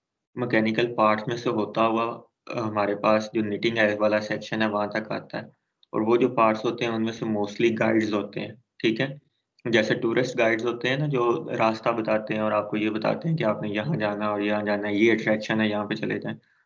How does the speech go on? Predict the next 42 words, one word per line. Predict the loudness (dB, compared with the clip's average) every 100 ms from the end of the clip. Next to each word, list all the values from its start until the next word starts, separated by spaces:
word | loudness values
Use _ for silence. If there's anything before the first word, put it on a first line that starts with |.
| _
तो | 4
ये | 6 8
जो | 6 4
मशीन | 2 0 0
के | 2
ऊपर | 2 2
guides | 4 4 4
होते | 0 -2 0
हैं, |
ये | 2 4
भी | 4
मशीन | 0 0 -2
को | -2
बताते | -2 -2 -2 0
हैं | 0 0
कि | -4 -8 _ _ 0
आपका | 2 2 0 2
यार्न | 2 2 0 -4
का | -2
जो | -2
next | -2 -4 -6
path | -2 0 2 0
है |
उसने | -4 -4 -6
यहाँ | -4 -2 0 2
जाना | 2 0 0
है, | 0
यहाँ | 0 0
जाना | -2 -2
है, | -4
और | -2 -4 -2
entanglement | -2 2 2 4 4 2 0
ना | -2
हो | -4 -8
उसकी | -10 -10
कहीं | -10 -12
पे, | -16 -20 _ _ _ _ _ 0
Tension | 0 0 -4
constant | -4 -2 -4 -6 -8 -6
रहे। | -10
ठीक | -10 -16 _ -2 0
है, | -4